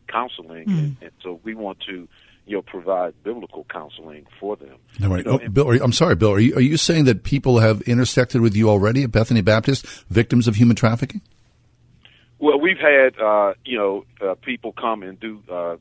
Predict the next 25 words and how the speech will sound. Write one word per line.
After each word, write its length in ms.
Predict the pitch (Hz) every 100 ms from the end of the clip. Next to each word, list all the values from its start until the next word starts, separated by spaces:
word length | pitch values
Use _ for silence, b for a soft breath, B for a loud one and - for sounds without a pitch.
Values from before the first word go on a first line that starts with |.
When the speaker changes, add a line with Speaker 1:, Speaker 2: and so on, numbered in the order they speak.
| -
Speaker 1:
presentations, 880 | 113 98 90 117 117 - 92 90 _ _ _ _
and, 340 | 95 95 92 104
you 60 |
know, 100 | 101
we, 240 | 95 117 110
we 180 | 117
counsel 400 | 131 117 107 101
people 460 | 92 110 98 98 92
of 100 | 87
all 380 | 101 104 101 95
different, 500 | 107 104 101 95 92
uh, 140 | 90
problems. 580 | 82 120 127 101 90 85 98
And, 200 | 90 85 _
Speaker 2:
Sure. 180 | - -
Speaker 1:
you 60 | 104
know, 60 |
I, 280 | 107 104 110
I 40 | 110
don't 120 | 110
know 100 | 110
if 100 | -
we 160 | 113 104
specifically 760 | - - 139 135 107 95 95
have 220 | 95 95